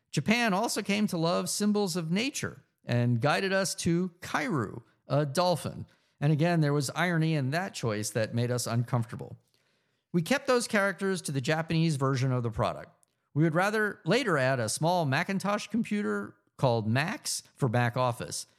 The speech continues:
Being Microsoft, we had an S D K and even third-party partner that could and would create additional assistance.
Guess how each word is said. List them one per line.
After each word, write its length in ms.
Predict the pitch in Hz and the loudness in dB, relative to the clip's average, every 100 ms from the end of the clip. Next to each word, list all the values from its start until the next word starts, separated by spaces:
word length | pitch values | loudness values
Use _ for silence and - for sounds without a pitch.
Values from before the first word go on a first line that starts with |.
| _ - | _ 0
Being 240 | 175 190 | 2 4
Microsoft, 600 | 202 214 208 208 208 208 _ - | 0 -2 -2 0 -2 -4 _ 0
we 140 | 160 | 2
had 120 | 185 | 4
an 140 | 202 175 | 2 0
S 200 | 165 196 | -2 -2
D 140 | 220 202 | -2 -4
K 440 | - 156 220 277 - | -2 0 -2 -4 0
and 100 | 170 | 0
even 240 | 208 214 | 2 0
third-party 600 | 170 208 220 214 220 214 | 0 0 -2 0 -2 -2
partner 480 | 196 - 240 151 117 - _ - | -6 -4 -2 0 -2 -4 _ 2
that 220 | 147 147 | 2 2
could 340 | 196 226 233 | 0 2 0
and 340 | - 170 160 165 | 0 2 2 2
would 260 | 262 220 | 0 -2
create 400 | - 156 127 135 | -2 0 0 0
additional 440 | 135 127 123 143 127 | 0 0 0 0 -2
assistance. 600 | 117 117 - - - | -2 -4 -6 -10 -10